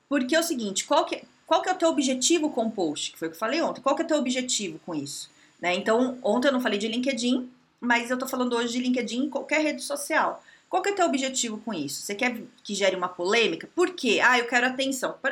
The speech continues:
por que que você quer que gerar atenção? Vai te trazer resultado? Não vai? Então, o LinkedIn, ele tem uma coisa muito específica, é, que as pessoas que tão lá,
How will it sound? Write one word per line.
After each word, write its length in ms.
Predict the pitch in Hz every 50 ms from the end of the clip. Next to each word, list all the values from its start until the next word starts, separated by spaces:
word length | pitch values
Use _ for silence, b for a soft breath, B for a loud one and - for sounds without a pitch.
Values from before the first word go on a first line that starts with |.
| - -
por 120 | - 359
que 240 | 359 - 330 254 -
que 100 | - -
você 100 | - 190
quer 320 | 175 - - 147 - - b b b b b b b b b
que 120 | - 180 160 160 175
gerar 260 | 160 185 202 190 170 165
atenção? 640 | 170 - 180 170 170 - - - 165 143 127 - -
Vai 140 | 202 208 -
te 100 | - -
trazer 240 | 226 196 175 170
resultado? 600 | 175 165 151 160 - - 233 214 202 185 180 165
Não 80 | 160 180
vai? 280 | - 233 220 190 - - -
Então, 200 | 208 - 262 302
o 20 |
LinkedIn, 400 | 330 330 302 - 220 185 - 226
ele 120 | 233 220 220
tem 120 | - 214
uma 80 | 208 214
coisa 220 | - 208 208 202
muito 160 | 202 226 254 254
específica, 800 | - - 214 202 - - - 240 226 208 - - - 165 156 - _ _ _ _ _ _ _ _ _ _ _ B B B B B B B B _
é, 300 | - 202 196 196 196 -
que 120 | - - 294
as 80 | 285
pessoas 460 | 285 277 262 262 - 339 381 381 370 -
que 100 | - 208
tão 260 | - - 180 160 170
lá, 420 | 185 202 233 226 170 151 - -